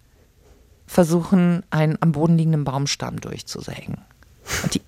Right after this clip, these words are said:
ackern sich total ab wie bescheuert. Der guckt sich das eine Weile an, ah, geht hin und sagt, „Sag mal, ähm, was macht denn ihr da? Baum-,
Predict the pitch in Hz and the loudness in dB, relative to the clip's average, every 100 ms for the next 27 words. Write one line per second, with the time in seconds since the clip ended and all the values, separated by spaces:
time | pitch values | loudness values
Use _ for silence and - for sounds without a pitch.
0 | - 160 - 165 160 151 147 - - 156 | -2 -2 0 0 0 -2 -4 -8 -6 -6
1 | - - 170 156 151 143 - 131 139 127 | -4 0 2 4 2 -4 -6 -6 -4 -4
2 | 120 123 - - 131 131 131 117 117 113 | -4 -6 -8 -8 -6 -4 -2 -2 -2 -4
3 | 120 95 - 123 - - - - - - | -4 -4 -4 -4 -4 -18 -20 -20 -20 -20
4 | - - - - - - - - - - | -20 -20 -20 -20 -20 -20 -20 -20 -20 -6
5 | 147 147 - - - 156 110 151 170 180 | 0 2 0 -8 -2 0 2 4 4 4
6 | 170 156 - 135 139 131 120 117 139 127 | 4 2 0 -2 0 2 0 -2 -2 -2
7 | 120 117 123 117 _ _ - - _ _ | -2 -2 -4 -8 _ _ -20 -20 _ _
8 | - _ - - - 107 - 139 151 - | -20 _ -20 -16 -8 -8 -4 -2 0 2
9 | - - - - - 151 156 147 131 131 | 0 -6 -14 -20 -20 -10 -4 -4 -2 2
10 | 120 113 131 120 160 156 | 2 2 -4 -4 -2 -2